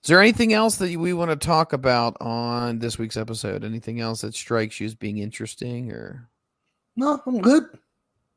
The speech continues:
Speaker 2: I'm just happy to be back on this week.
Speaker 1: I was gonna say, we're back on. We're, we're doing our thing, and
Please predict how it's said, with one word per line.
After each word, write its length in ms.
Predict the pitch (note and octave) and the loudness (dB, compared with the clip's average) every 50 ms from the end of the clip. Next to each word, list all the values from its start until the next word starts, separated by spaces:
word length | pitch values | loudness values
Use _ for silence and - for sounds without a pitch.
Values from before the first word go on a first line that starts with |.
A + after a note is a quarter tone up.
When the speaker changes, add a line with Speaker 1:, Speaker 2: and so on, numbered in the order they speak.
| _ _ _ _ _ _ - | _ _ _ _ _ _ 0
Speaker 2:
I'm 140 | A3+ A#3+ G3 | 2 2 2
just 120 | D3+ - | 2 0
happy 300 | - D3 D#3+ D#3 - F3 | 0 0 -2 0 -2 -4
to 80 | E3+ E3 | -2 -2
be 40 | E3 | 0
back 280 | D#3 F#3 G3 G3 G3 A3 | 2 2 2 2 2 0
on 220 | A3+ A#3 A#3 G3 | 0 2 2 0
this 180 | E3 - - - | 0 -4 -4 -6
week. 260 | A2 G2+ - _ _ _ _ _ _ - | -6 -6 -8 _ _ _ _ _ _ -10
Speaker 1:
I 180 | - B2 B2+ B2+ | -4 0 0 2
was 160 | B2 A#2+ A2 | 0 0 -2
gonna 200 | - A#2 A2+ A2 | -2 -2 -2 -2
say, 540 | - - - B2+ C#3+ E3+ D#3+ B2 A2+ G#2 G2+ G2+ G2+ | -4 -4 -2 -2 -2 -2 -4 -6 -6 -10 -14 -16 -14
we're 120 | A2 A2+ | -14 -14
back 360 | G#2+ - A#2 A2 A#2+ C3 - A#2+ | -6 -4 -2 -2 -2 -2 -2 -2
on. 340 | B2 B2 C3 D3+ E3 D#3 | -2 -2 -2 -2 -4 -4
We're, 160 | B2+ A#2 A2 - | -4 -6 -8 -8
we're 180 | - A2+ A2+ | -6 -6 -6
doing 300 | G#2+ A2+ A#2+ A#2+ B2+ B2+ | -2 -2 -2 -2 0 -2
our 140 | A#2+ A#2+ A2+ | -2 -4 -6
thing, 420 | - - A#2 A#2 B2+ D#3 F#3 E3 | -6 -6 -6 -4 -4 -4 -2 -4
and 240 | A#2+ F#2+ F#2 F#2+ A#2 | -4 -4 -6 -10 -12